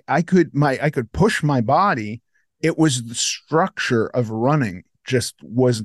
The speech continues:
so bad that it, like, it, it fucked me up for a couple of weeks. Um, and so I've just never gone back to it.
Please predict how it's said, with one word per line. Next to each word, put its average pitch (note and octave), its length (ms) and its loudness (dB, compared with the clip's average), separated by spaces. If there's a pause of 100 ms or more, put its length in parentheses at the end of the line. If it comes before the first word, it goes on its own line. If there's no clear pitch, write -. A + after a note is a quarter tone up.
(140)
so C#3 480 2
bad A2 560 -2 (480)
that B2+ 220 4
it, B2+ 180 0
like, B2+ 340 0
it, D#3+ 180 0
it G3 160 4
fucked F#3+ 340 -2
me D3+ 120 0
up E3 180 0
for B2+ 160 0
a A2+ 40 0
couple A#2 380 -2
of G2+ 60 2
weeks. - 560 -2 (200)
Um, G2+ 500 0 (1000)
and C3 160 0
so C3+ 160 2
I've B2 100 2
just A#2 220 -6
never A2 240 -2
gone G#2 260 -4
back A2 300 -6
to - 160 -14
it. A#1+ 100 -18